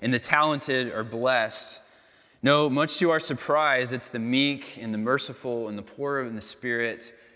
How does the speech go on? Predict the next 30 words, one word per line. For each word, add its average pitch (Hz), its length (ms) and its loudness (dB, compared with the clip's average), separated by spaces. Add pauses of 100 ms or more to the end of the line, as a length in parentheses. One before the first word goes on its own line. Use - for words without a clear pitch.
(120)
and 107 80 -6
the 107 60 -4
persecuted 127 720 -2
and 107 140 -6
the 92 160 -10
insulted. 107 580 -4 (680)
And 127 100 4
not 165 120 6
only 208 200 4
is 139 160 2
the 113 100 0
who 170 520 0
surprising, 185 600 0 (760)
but 139 100 6
it 151 80 8
doesn't 196 300 4
really 170 300 4
even 143 200 0
make 135 180 -2
sense 147 300 0
at 123 80 -4
the 120 100 0
outset 123 420 2
why 131 460 2
those 120 240 0
people 113 440 0
would 104 280 -4
be 104 280 -4
blessed, 107 640 0 (120)
okay? 123 360 2